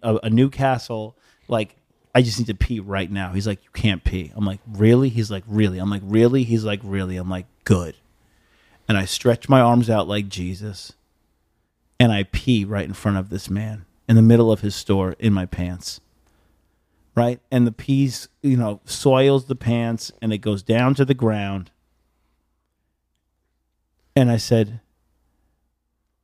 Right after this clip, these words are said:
"Let me get a pack of smokes." <laughs> And I bought a pack of smokes from him.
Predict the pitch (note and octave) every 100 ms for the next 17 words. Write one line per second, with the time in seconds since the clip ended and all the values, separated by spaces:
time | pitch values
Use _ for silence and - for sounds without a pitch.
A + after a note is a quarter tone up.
0 | _ _ B2+ A#2+ A2 A2 G#2 - F#2+ F2+
1 | - A2+ G#2 G#2+ - - - - - -
2 | _ _ - F#3+ - - C#3 C3+ - B2+
3 | B2 A#2 - A2+ A2+ - G#2 G2